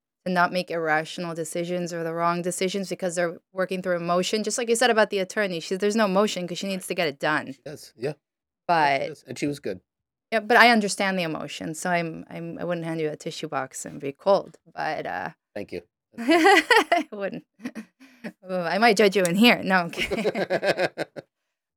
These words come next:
Speaker 1: But so that's kind of been what I've been focusing on because I feel it's a, my way of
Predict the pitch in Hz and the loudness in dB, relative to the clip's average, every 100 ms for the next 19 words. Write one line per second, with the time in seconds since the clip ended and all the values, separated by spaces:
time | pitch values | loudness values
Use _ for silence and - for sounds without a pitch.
0 | _ 196 185 170 - - 226 196 214 220 | _ 2 4 2 -2 -2 -2 0 -2 -2
1 | - 240 262 262 269 269 262 - _ _ | 0 0 4 4 4 4 0 -4 _ _
2 | 190 190 202 220 220 202 202 208 254 - | _ 0 2 2 0 -4 -4 -4 -6 -8
3 | 190 156 165 160 - 170 160 - - 170 | -6 -6 -6 -10 -8 -6 -4 -6 -8 -10
4 | 156 _ 185 185 175 175 180 185 _ _ | -12 _ -2 0 2 2 -2 -4 _ _
5 | _ _ _ 190 196 208 214 226 220 190 | _ _ _ -2 6 6 6 6 6 4